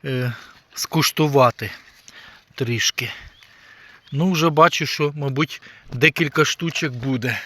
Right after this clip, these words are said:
бо щось після дощів різко влупила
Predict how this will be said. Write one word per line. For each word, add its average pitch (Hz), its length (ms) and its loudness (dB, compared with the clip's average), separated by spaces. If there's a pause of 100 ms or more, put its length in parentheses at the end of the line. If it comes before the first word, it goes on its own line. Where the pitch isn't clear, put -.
(120)
бо 127 280 -2 (680)
щось - 580 2 (220)
після 170 360 4
дощів 151 600 2 (640)
різко 160 540 4
влупила 139 760 4